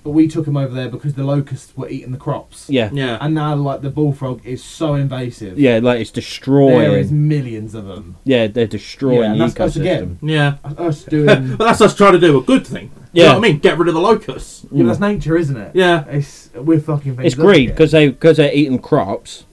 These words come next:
Speaker 2: where people weren't making money or eating.
Speaker 3: Yeah.
Speaker 2: So they tried to do it a natural way
Speaker 1: Yeah.
Speaker 2: instead of using insecticides.
Speaker 1: But then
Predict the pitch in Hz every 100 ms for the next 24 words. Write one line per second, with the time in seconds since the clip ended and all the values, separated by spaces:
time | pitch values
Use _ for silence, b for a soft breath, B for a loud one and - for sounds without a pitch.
0 | _ _ - 120 110 123 110 110 107 107
1 | 104 101 123 98 107 117 _ _ - -
2 | _ - _ _ - 107 131 113 - 104
3 | - _ 156 147 143 113 107 - 147 -
4 | 120 123 113 135 151 - 95 85 82 98
5 | 123 113 95 92 - _ 101 - 98 101
6 | 110 98 98 143 139 - - - 76 117
7 | 131 123 117